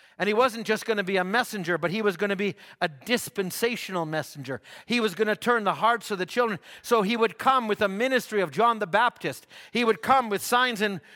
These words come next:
he would come with Elijah. He would come with signs and wonders. And he would come also with a word and a message.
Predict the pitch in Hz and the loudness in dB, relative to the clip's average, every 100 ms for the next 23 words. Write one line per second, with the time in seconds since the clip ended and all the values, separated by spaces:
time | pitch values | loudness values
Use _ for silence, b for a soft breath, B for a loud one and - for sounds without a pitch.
0 | - 226 220 - 254 226 226 214 202 240 | -2 0 2 2 2 0 -4 0 4 6
1 | 269 196 208 214 247 226 196 247 247 233 | 4 2 -2 0 0 0 0 2 2 0
2 | 196 196 262 254 196 - B B B 202 | -2 0 0 2 -2 -2 B B B 0
3 | 233 226 - 269 269 240 269 254 240 185 | 2 2 2 2 4 4 4 4 2 0
4 | B B 208 220 202 208 262 254 202 190 | B B 2 2 4 6 6 6 4 0
5 | 190 247 285 - 165 - | 2 2 2 0 -4 -8